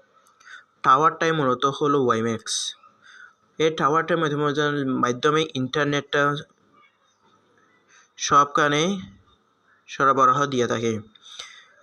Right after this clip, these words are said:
ওয়াইম্যাক্সটার ইন্টারনেট উচ্চগতি হওয়ার কারণে দাম বেশি,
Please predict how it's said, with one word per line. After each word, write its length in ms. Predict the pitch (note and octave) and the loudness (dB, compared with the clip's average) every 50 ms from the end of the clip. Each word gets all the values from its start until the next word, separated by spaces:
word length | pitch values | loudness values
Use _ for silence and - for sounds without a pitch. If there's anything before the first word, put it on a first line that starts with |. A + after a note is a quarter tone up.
| _ _ _ - - | _ _ _ -8 -2
ওয়াইম্যাক্সটার 1000 | C3+ C#3 C#3 C3+ C3+ C#3 D3+ D#3+ E3+ - - - - - - E3 D3+ D#3+ D#3+ D3+ - | 0 2 2 2 2 0 -2 -2 -4 -4 -6 -8 -6 -2 0 0 2 2 0 -2 -2
ইন্টারনেট 880 | F#3+ C3 C3 C3 C3 - E3+ E3 D#3+ D#3+ D#3+ D#3 D#3 D#3 D#3 D#3+ E3 D#3+ - | -2 -2 -2 -4 -2 -2 -2 -2 0 -2 -2 -2 0 0 0 -2 -4 -4 -6
উচ্চগতি 540 | - - - - - C3+ C3 C3 C3 B2+ C3 | -6 -6 -6 -4 -2 -2 0 0 0 0 0
হওয়ার 340 | B2+ B2+ D3 D3+ D3+ D#3 D#3 | 0 0 2 2 2 2 2
কারণে 720 | - D3 B2+ A#2+ A#2+ A#2+ A#2 A#2+ B2 B2+ D3 E3 F3 F3+ F3+ - _ _ _ _ _ _ _ _ _ _ - - _ _ _ _ _ _ _ - C3+ | 0 0 0 2 2 2 2 0 0 0 0 -2 -4 -6 -10 -14 _ _ _ _ _ _ _ _ _ _ -20 -20 _ _ _ _ _ _ _ -12 -6
দাম 360 | C3 C3 B2+ C3 C#3 C#3+ C#3 | 0 2 2 2 2 0 -2
বেশি, 400 | C3 A#2+ A#2 - C#3 B2+ A#2 G#2+ | -2 -2 -2 -2 -2 -2 -4 -4